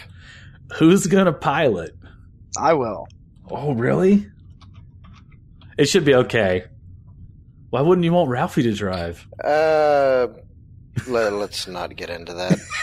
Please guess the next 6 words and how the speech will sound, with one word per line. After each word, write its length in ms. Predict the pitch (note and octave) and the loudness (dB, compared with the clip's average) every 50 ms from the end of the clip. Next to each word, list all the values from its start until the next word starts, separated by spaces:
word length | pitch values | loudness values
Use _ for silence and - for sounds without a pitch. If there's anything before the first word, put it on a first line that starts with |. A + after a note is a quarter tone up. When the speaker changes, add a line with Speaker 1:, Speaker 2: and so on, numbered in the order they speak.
| D5+ A5 C6+ - | -6 -6 -2 -2
Speaker 1:
<laughs> 540 | F#4 - - - - - - - - - - | -2 -2 -2 -6 -12 -14 -18 -20 -20 -18 -12
Speaker 3:
Suffice 500 | - - D#3+ D3+ E3 E3+ E3 D#3+ - - | -4 -2 -2 0 2 2 2 2 0 -2
to 60 | - C3+ | -4 -4
say, 500 | - - B2+ A#2 A#2 A2+ A2 G#2+ A2 A2 | -2 0 0 2 2 2 2 0 2 2
Speaker 1:
Really? 440 | C#3+ D#3 D#3 D#3 E3+ F3 F3 E3 - | 2 2 4 4 2 2 0 -2 -6
Wow. 460 | - B2+ A#2 G#2 F#2 F2+ G#2 - - | -6 -6 -6 -4 -6 -8 -10 -12 -14